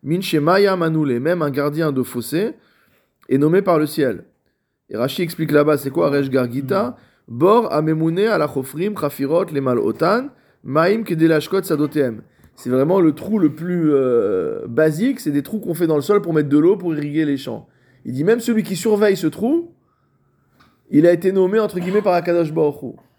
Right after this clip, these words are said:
Speaker 1: Ça veut dire que quelque part, toute forme de pouvoir, parce que ce qui est, qui a le pouvoir suprême, c'est Akadosh Baruch Hu. Donc ça veut dire que toute forme de su-, de pouvoir devrait être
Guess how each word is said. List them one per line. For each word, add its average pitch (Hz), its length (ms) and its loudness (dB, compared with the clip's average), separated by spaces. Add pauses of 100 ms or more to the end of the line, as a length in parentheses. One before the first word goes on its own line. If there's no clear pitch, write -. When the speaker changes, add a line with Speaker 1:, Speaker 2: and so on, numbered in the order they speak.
(420)
Speaker 1:
Ça 135 160 -8
veut 160 100 0
dire 202 160 0
que 180 80 2
quelque 185 300 2
part, 160 260 0
toute 196 180 -8
forme 208 220 0
de 160 80 0
pouvoir, 151 720 -4 (1160)
parce 110 140 -14
que - 80 -2
ce - 120 -6
qui 196 280 -2
est, 156 80 0
qui 180 240 -2
a 160 80 4
le 143 120 4
pouvoir 131 260 -4
suprême, 175 340 -8
c'est 156 100 -8
Akadosh 143 340 -6
Baruch 156 240 -2
Hu. 139 80 -8 (600)
Donc - 100 -16
ça 127 100 -2
veut 135 60 0
dire 147 120 0
que 127 80 -2
toute 185 200 -6
forme 185 220 0
de 143 60 -2
su-, - 200 -10
de 127 80 -4
pouvoir 135 680 -2 (680)
devrait 165 360 2
être - 380 -6